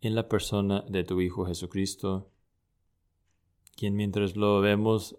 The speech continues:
andar sobre las páginas del Evangelio, los Evangelios, vemos a alguien lleno de sabiduría. Cada forma vimos, pedimos más bien tu perdón,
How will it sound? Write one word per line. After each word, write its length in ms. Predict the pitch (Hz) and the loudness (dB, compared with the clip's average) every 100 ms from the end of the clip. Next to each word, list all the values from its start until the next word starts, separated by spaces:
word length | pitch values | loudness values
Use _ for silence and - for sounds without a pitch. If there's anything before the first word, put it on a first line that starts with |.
| - | -4
andar 680 | 107 101 101 101 104 104 117 | -2 2 4 6 6 4 2
sobre 260 | 127 123 | 2 4
las 160 | 120 107 | 4 4
páginas 580 | 104 98 101 117 120 101 | 4 4 2 0 0 2
del 180 | 101 92 | 2 2
Evangelio, 640 | 87 92 92 98 110 110 - _ - | 2 2 4 4 4 -2 -20 _ -2
los 160 | 98 | 0
Evangelios, 380 | 92 87 95 110 | 0 2 4 4
vemos 300 | 104 107 98 | 4 2 2
a 140 | 92 | 4
alguien 280 | 95 98 95 | 4 2 2
lleno 400 | 95 113 127 104 - _ _ _ _ _ _ _ _ _ | 2 2 2 0 -4 _ _ _ _ _ _ _ _ _
de 100 | - | -6
sabiduría. 440 | 95 92 87 92 - - _ _ _ _ _ _ _ _ _ _ _ | -2 2 2 2 -2 -10 _ _ _ _ _ _ _ _ _ _ _
Cada 360 | - 95 90 87 | -4 0 2 0
forma 440 | - - 101 104 90 | -2 0 2 4 4
vimos, 640 | 101 135 131 117 - - _ _ _ _ | 4 4 2 2 -4 -12 _ _ _ _
pedimos 380 | - 92 117 101 | -2 0 0 0
más 120 | 92 | 0
bien 220 | 101 95 | 0 0
tu 340 | - 98 92 90 | 0 2 2 0
perdón, 420 | 82 82 107 131 | -2 -2 -2 -4